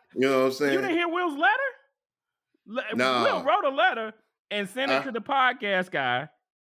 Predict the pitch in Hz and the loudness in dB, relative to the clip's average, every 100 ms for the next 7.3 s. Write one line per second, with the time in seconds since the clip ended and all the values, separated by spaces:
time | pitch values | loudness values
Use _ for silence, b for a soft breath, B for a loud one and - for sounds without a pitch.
0 | _ _ _ - 175 185 - _ 151 202 | _ _ _ -4 0 0 -2 _ -2 2
1 | 208 208 214 208 190 147 131 117 151 175 | 2 2 2 0 -2 -10 -12 -6 0 0
2 | 202 214 220 190 143 113 107 131 170 175 | 0 -2 0 2 2 0 -2 -4 -6 -8
3 | 170 190 208 131 127 135 - _ b b | -8 -8 0 4 4 2 -4 _ b b
4 | b 208 220 330 523 392 247 233 220 208 | b -6 2 4 4 -2 -2 0 2 0
5 | 185 185 185 175 170 - _ _ _ _ | 0 2 2 0 -2 -10 _ _ _ _
6 | _ _ _ - 247 208 214 208 180 160 | _ _ _ -4 -2 0 2 4 2 2
7 | 151 135 | 2 2